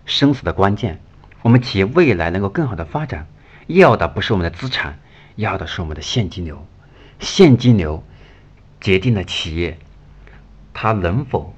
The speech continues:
健康的发展，这一点是很重要的。所以在这个部分，我们的现金流是要控制得好，很好，那么跟商业模式有很大的关系。第九个要素，也是最后一个要素，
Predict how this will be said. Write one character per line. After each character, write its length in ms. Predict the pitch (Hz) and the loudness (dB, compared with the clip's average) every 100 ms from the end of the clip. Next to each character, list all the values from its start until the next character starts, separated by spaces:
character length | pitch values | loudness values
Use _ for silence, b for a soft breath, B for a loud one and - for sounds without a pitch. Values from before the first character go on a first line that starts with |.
| - - | -18 -4
健 180 | 156 | -2
康 140 | - 98 | -2 -4
的 80 | 90 | -6
发 180 | 87 | -6
展， 220 | 85 71 78 | -8 -12 -6
这 100 | 127 | -4
一 40 | |
点 140 | 95 82 | -2 -6
是 80 | 82 | -8
很 180 | 87 | -10
重 160 | 87 90 | -6 -4
要 160 | 87 80 | -4 -6
的。 140 | 80 - B B B B B B B | -12 -20 B B B B B B B
所 140 | 143 | 2
以 40 | |
在 100 | 151 | 4
这 80 | 170 | 4
个 60 | 147 | 2
部 80 | 143 | 2
分， 100 | 131 | 2
我 60 | |
们 80 | 95 | 2
的 40 | 95 | -2
现 160 | 139 | 0
金 120 | 113 | 0
流 120 | 92 90 | 0 -2
是 140 | 101 | -4
要 60 | 95 | -2
控 180 | 110 | -2
制 80 | 92 | -2
得 80 | 90 | -4
好， 140 | 82 | -8
很 240 | 69 - 101 | -10 -6 -4
好， 240 | 82 - B B B | -6 -12 B B B
那 80 | 113 | 0
么 100 | 107 | 2
跟 100 | 113 | 0
商 200 | 107 131 | 0 2
业 40 | 113 | 2
模 120 | 87 | 0
式 160 | - | -6
有 60 | 90 | -8
很 140 | 82 | -8
大 120 | 78 85 | -10 -10
的 80 | |
关 200 | 82 85 | -10 -10
系。 160 | 92 127 - - B B B B B B B B B B - - _ - - - | -12 -16 -20 -20 B B B B B B B B B B -20 -20 _ -20 -18 -10
第 120 | 160 | -4
九 200 | - 82 | 2 2
个 140 | 80 | 4
要 160 | 113 95 | 4 2
素， 220 | - - | 0 -8
也 80 | 80 | -8
是 100 | 85 | -10
最 320 | - 202 165 | 0 4 4
后 160 | 101 101 | 0 -4
一 60 | |
个 100 | 90 | -4
要 180 | 85 80 | -6 -8
素， 200 | - 82 | -10 -14